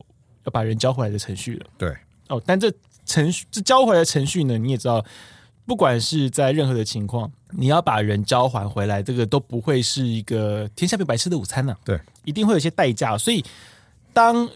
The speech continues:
Speaker 1: 呃，不管说我们呐，我们可以看到对方去确认说这个人真的存在，是我们准备希望能够要回来的人的时候呢，这时候就实质的进入到谈判阶段。所以这是个差异很大的事情。所以我会在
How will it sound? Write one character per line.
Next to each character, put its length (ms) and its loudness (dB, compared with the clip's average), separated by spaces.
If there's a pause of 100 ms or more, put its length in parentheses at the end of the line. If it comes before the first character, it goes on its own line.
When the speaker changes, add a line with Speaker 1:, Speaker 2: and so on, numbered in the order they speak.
(320)
Speaker 1:
呃， 220 2
不 80 -4
管 140 4
说 100 2
我 160 4
们 200 2
呐， 200 -4
我 120 -2
们 120 2
可 140 -2
以 80 0
看 200 -2
到 100 2 (160)
对 180 2
方 180 -2
去 180 -4 (200)
确 300 2
认 200 4
说 200 0
这 160 -2
个 100 0
人 220 -2
真 140 -2
的 100 -2
存 220 -4
在， 160 -2
是 400 -4
我 100 -2
们 160 0
准 180 -4
备 140 0
希 240 -2
望 280 0
能 180 -4
够 260 -2
要 220 4
回 160 -2
来 60 -2
的 100 0
人 140 -2
的 80 -4
时 200 -8
候 140 -2
呢， 280 -4
这 120 -2
时 140 -2
候 120 0
就 220 -4
实 240 -4
质 140 -6
的 120 -4
进 160 -6
入 80 -4
到 100 -2
谈 140 -10
判 140 -4
阶 140 -8
段。 120 -8
所 120 -2
以 40 -4
这 100 -4
是 100 -2
个 100 -2
差 200 -2
异 120 -2
很 80 -4
大 160 0
的 60 -2
事 100 -8
情。 80 -6
所 100 -2
以 60 0
我 80 0
会 140 -2
在 440 -2